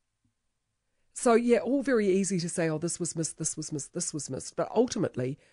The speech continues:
we live in a free and open society where we live and let live.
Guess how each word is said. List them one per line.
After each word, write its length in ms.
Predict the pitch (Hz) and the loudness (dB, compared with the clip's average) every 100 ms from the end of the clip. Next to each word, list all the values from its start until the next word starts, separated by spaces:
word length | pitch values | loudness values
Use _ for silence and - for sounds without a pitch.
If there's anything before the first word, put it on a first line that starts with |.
| _ | _
we 140 | 214 202 | 2 2
live 140 | 175 | 4
in 40 | |
a 60 | 165 | 2
free 440 | - - 214 226 240 | 0 -4 -2 -2 -2
and 180 | 202 - | -4 -4
open 280 | 180 175 165 | -4 -4 -6
society 760 | - - 147 139 139 - 123 - _ _ _ 185 | -6 -4 -2 -4 -6 -6 -10 -10 _ _ _ 0
where 580 | 175 170 165 160 156 - _ _ _ | 4 6 6 4 0 -6 _ _ _
we 140 | 190 190 | 0 2
live 200 | 180 180 | 0 0
and 140 | 160 | 0
let 200 | 156 - | 0 -2
live. 380 | 160 127 - | -2 -2 -8